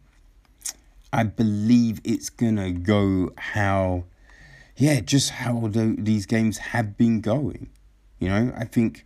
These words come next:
whatever happens, the Chiefs are gonna be able to pull out the win.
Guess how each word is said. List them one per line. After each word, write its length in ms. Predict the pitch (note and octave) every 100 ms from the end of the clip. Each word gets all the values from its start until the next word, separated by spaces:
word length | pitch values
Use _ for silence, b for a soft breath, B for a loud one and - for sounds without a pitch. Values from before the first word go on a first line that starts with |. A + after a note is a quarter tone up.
| b b b b b b -
whatever 360 | B2 D3 C#3
happens, 800 | - A#2+ C#3+ C#3+ A2+ A2 A#2+ -
the 160 | - A#2+
Chiefs 680 | A#2 - A2+ A2 A2 - -
are 80 | A2
gonna 320 | G2+ G#2+ G#2
be 240 | F#2+ G#2+ G2
able 320 | G2 G#2 G#2+
to 180 | - F2+
pull 400 | - - F#2 F#2
out 220 | G2 A2+
the 80 | G#2+
win. 340 | A2+ D3